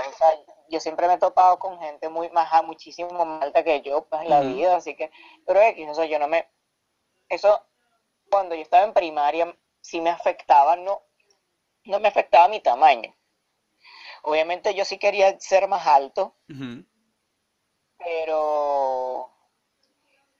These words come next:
Speaker 1: pero, pero mi mamá siempre me dijo que, tipo, o sea, no, no le puedo parar ese tipo de comentarios en el colegio porque, o sea, si soy chiquito, soy chiquito y ya, pues, me tengo que aceptar a mí mismo, así.
Speaker 2: Exacto.
Speaker 1: Este,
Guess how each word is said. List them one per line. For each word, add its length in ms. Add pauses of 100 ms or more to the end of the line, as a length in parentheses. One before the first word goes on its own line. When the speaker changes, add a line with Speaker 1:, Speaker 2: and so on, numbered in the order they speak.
(140)
Speaker 1:
pero, 460
pero 160
mi 80
mamá 220
siempre 280
me 100
dijo 200
que, 120
tipo, 300
o 60
sea, 260
no, 440
no 240
le 140
puedo 240
parar 320
ese 200
tipo 200
de 80
comentarios 640
en 160
el 120
colegio 360
porque, 300
o 40
sea, 180
si 120
soy 160
chiquito, 360
soy 160
chiquito 440
y 80
ya, 260
pues, 160
me 100
tengo 200
que 80
aceptar 320
a 40
mí 120
mismo, 320 (260)
así. 260
Speaker 2:
Exacto. 420 (1300)
Speaker 1:
Este, 1600